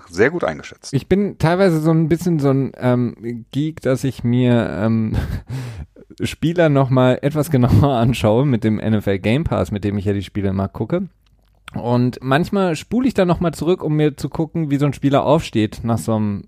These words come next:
Speaker 2: ähm, Catch oder nach so einem Hit oder so.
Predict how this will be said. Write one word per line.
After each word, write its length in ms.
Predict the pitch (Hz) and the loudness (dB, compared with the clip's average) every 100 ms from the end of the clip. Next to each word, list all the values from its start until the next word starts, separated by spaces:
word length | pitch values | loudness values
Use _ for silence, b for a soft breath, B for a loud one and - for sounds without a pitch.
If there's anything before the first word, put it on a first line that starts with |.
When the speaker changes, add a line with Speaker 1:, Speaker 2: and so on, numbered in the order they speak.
| - | -2
Speaker 2:
ähm, 400 | 104 95 95 - | 0 0 -4 -8
Catch 420 | - 120 - - | -2 -2 -2 -10
oder 300 | - 104 104 | -6 0 0
nach 180 | 101 98 | 2 -2
so 140 | - | -2
einem 80 | 101 | -2
Hit 260 | 95 123 - | 0 -2 -2
oder 260 | 82 90 | -8 -8
so. 280 | 87 98 143 | -6 -6 -8